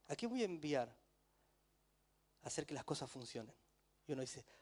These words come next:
"Acá estoy". Dios va a decir, "Buenísimo, te voy a usar.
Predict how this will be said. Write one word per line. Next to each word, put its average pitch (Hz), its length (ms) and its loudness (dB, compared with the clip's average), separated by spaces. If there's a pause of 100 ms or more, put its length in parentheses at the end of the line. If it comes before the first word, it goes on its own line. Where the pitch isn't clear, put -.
"Acá - 200 4
estoy". - 360 6 (320)
Dios 139 160 8
va 131 60 8
a - 40 4
decir, 117 260 -4 (140)
"Buenísimo, 117 600 -6 (600)
te - 80 -10
voy 120 80 0
a 120 60 2
usar. - 240 -8